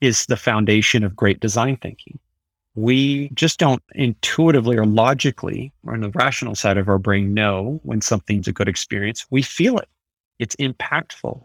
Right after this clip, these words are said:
It changes our mood. It changes the way that we feel about ourselves or the environment around us, whatever that may be. That is a biological reaction taking place from an experience.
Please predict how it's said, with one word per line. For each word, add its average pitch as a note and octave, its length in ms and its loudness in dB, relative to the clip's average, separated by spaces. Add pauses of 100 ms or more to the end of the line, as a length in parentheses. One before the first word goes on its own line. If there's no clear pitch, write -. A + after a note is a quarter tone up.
It - 160 -2
changes A2+ 1080 2
our A#2 160 2
mood. A#2 640 0 (240)
It A#2 200 -2
changes C#3 580 2
the A2+ 100 2
way G#2+ 300 4
that - 180 -2
we G#2+ 300 2
feel D3+ 300 2
about A2 220 4
ourselves A2+ 520 2
or G#2+ 80 0
the G#2+ 120 -2
environment A2 480 0
around G#2 440 -4
us, - 220 -10
whatever A2+ 360 2
that A2 220 -2
may G2+ 160 -8
be. B2+ 260 -8 (400)
That C#3 160 4
is F3 80 2
a B2+ 100 0 (120)
biological C3 800 2
reaction G2+ 640 0
taking A2 420 -6
place G2+ 380 -4
from A2+ 420 0
an G#2+ 80 -2
experience. - 920 -4